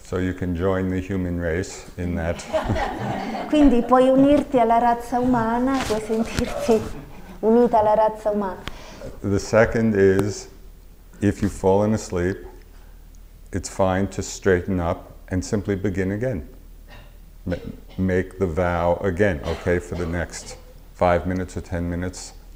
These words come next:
Speaker 1: I'm gonna sit and not move.
Speaker 2: In secondo luogo, se, eh, diciamo, c'è quest-, se ti è, ti stai per addormentare, eh, va benissimo muoversi e scuotersi per poi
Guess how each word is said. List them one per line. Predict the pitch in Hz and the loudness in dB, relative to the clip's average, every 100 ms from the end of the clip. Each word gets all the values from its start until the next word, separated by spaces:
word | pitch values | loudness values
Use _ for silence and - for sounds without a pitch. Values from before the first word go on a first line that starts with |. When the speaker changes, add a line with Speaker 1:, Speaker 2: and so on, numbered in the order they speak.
| - - - - - - - - | -20 -20 -20 -20 -20 -20 -20 -12
Speaker 1:
I'm | 87 | -8
gonna | 82 87 | -6 -6
sit | - - - - 101 90 - | -8 -12 -12 -2 0 0 -2
and | 87 | -4
not | 87 82 78 | -4 -4 -6
move. | 80 73 - - - - - - - | -6 -8 -14 -20 -20 -20 -20 -20 -4
Speaker 2:
In | 226 220 | -2 0
secondo | 254 220 247 240 240 | 0 2 2 2 2
luogo, | 226 196 180 180 220 226 | 2 2 2 2 0 0
se, | - 226 240 233 196 196 190 185 180 | 0 2 4 2 -2 -2 -2 -4 -4
eh, | |
diciamo, | 180 202 190 185 | -6 -8 -8 -6
c'è | 208 190 | -8 -6
quest-, | 202 196 - 185 | -8 -8 -8 -8
se | 214 202 | -6 -4
ti | 196 | -4
è, | 190 | -4
ti | 185 190 | -4 -4
stai | - 220 | -2 0
per | 208 | 0
addormentare, | 190 175 208 214 254 247 214 196 190 208 220 - - | -2 0 0 0 0 -2 -2 0 0 0 -2 -8 -14
eh, | - 196 | -6 -4
va | 180 202 | 0 0
benissimo | 180 220 277 262 - 208 185 185 | 2 2 4 2 -2 -6 -4 -4
muoversi | 190 208 214 196 196 202 | 0 2 2 0 -4 -6
e | 202 196 | -4 -6
scuotersi | - 220 214 214 240 240 226 | -6 4 4 4 0 -2 -2
per | 254 269 | -2 0
poi | - 262 262 | 2 2 2